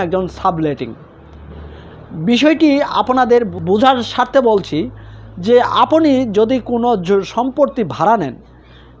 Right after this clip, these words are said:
সেই সম্পত্তি ভাড়া নেওয়ার পর যদি ওখান থেকে আবার কোনো কিছু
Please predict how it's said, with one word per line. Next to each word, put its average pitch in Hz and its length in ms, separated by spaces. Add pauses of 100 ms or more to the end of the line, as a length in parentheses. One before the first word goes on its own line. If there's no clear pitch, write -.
(100)
সেই 262 260
সম্পত্তি 294 400 (180)
ভাড়া 185 300
নেওয়ার 269 360
পর 170 180 (640)
যদি 254 400 (340)
ওখান 254 220 (120)
থেকে 269 220 (180)
আবার 226 220 (140)
কোনো 226 180 (140)
কিছু 226 240